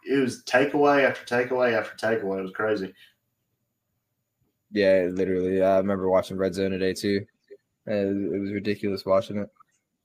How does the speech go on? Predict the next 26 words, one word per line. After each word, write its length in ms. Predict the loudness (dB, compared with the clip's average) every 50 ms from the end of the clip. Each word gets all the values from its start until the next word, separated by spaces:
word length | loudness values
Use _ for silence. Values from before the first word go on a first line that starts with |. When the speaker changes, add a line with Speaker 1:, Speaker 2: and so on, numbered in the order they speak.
| _ _ _ _ -6
Speaker 2:
Ooh, 140 | -2 0 2
Najee 480 | 2 4 6 6 6 4 4 2 2 4
Harris 460 | 6 6 6 6 6 4 2 0 -2 -4
finished 260 | -4 -2 -2 -4 -6
with 100 | -8 -10
twenty-one 480 | -6 -2 0 0 2 2 0 0 -2 -4
points. 580 | -2 -2 0 0 0 0 -2 -6 -12 -14 -14 -10 -4
Okay, 380 | -4 -2 0 2 2 2 2 2 -2 -2
very 200 | 0 0 2 2
nice. 240 | 0 0 -2 -2 -4 -8 -10 -14 -12 -4
Jefferson, 720 | 2 2 2 2 0 -8 -6 -4 -2 -2 -2 -4 -6 -8 _
yep, 280 | -6 -2 0 0 -2 -2 -8 _ _ -10 -2 2
per 100 | 2 2
usual, 420 | 2 2 -2 -2 -2 -4 -4 -4
twenty-two 440 | -4 -4 -4 -4 -4 -4 -6 -6 -6
points. 460 | -6 -6 -6 -6 -6 -8 -10 -14 -16 _ -12
He's 160 | -8 -6 -4 -2
gonna 140 | -2 -2
be 100 | 0 0
a 180 | -2 -2 -4 -6 -10 _ -4
great 300 | 2 4 4 4 4 2 _ _ _ -12 -10 -8
receiver 440 | -8 -6 -4 -2 -2 -2 -2 -2 -4 -6
in 140 | -10 -10 -8
the 40 | -6
coming 280 | -4 -4 -2 -2 0
years. 340 | 0 0 0 -2 -4 -8 -16